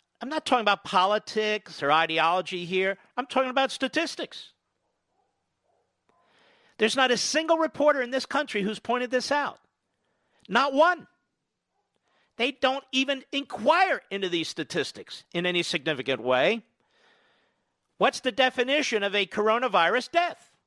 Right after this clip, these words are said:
It seems to me a very rational question, since we've been told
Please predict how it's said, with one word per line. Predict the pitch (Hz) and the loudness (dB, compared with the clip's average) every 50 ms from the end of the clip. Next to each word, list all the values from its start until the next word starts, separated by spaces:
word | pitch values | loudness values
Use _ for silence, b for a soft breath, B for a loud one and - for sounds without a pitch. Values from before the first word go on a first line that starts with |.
| _ _ _ _ _ _ _ _ _ _ _ _ _ _ _ | _ _ _ _ _ _ _ _ _ _ _ _ _ _ _
It | - - | -6 -4
seems | 277 277 247 - | -4 -4 -4 -4
to | 247 | -2
me | 233 262 262 | 0 2 2
a | 226 | 4
very | 196 233 240 233 | 4 4 4 4
rational | 202 202 220 240 247 - - 226 185 | 4 4 4 2 2 0 -2 -6 -6
question, | - - - 262 302 285 - - 208 220 269 294 b b b b b b b b | -6 -2 0 0 0 0 -2 -4 -4 -6 -6 -8 b b b b b b b b
since | _ - - 220 202 - | _ -4 -2 -2 -2 -2
we've | - 208 202 | -2 -2 0
been | - 220 208 190 | 0 0 0 0
told | - - 247 269 269 254 220 226 240 - | 0 2 4 4 6 4 4 2 -2 -6